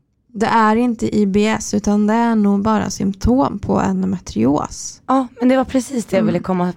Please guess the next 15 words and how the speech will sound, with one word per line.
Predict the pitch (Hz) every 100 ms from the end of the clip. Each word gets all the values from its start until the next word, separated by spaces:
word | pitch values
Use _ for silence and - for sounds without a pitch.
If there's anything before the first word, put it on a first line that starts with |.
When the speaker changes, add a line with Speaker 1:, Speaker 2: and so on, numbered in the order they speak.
| -
Speaker 2:
fram | - 214 190
till, | 180
att | 175 -
här | 220 202
är | 190 175
det | 170
så | 175
solklart, | 165 - 233 196 170 170 - 214 202 165 151 - - - - -
det | - 185
ni | 170
kan | 175 170
läsa | 170 160 -
på | 165 -
elva | 175 156
sjuttiosju. | - 165 165 147 - -